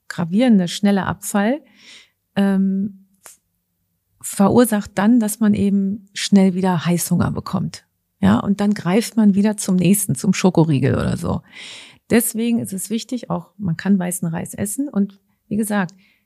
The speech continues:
dieser glykämische Index, die Blutzuckerwirksamkeit im Blut, kann man abdämpfen, indem man das kombiniert mit Gemüse. Und wir wissen, die asiatische Küche,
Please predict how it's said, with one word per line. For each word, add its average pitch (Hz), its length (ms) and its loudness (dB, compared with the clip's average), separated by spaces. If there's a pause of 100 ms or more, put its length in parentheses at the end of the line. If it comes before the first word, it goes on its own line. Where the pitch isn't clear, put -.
(140)
dieser 180 180 -6
glykämische 240 640 -2
Index, 220 540 0
die 190 120 -14
Blutzuckerwirksamkeit 190 1400 -4
im 180 160 -2
Blut, 190 420 -2 (200)
kann 208 220 0
man 277 320 2 (220)
abdämpfen, 220 680 -4
indem 185 360 0
man 226 140 0
das 208 160 -10
kombiniert 175 580 -2
mit 190 160 -4
Gemüse. 190 520 4 (640)
Und 185 180 0
wir 175 140 -6
wissen, 269 320 -4
die 233 120 -6
asiatische 190 600 -6
Küche, 269 460 -4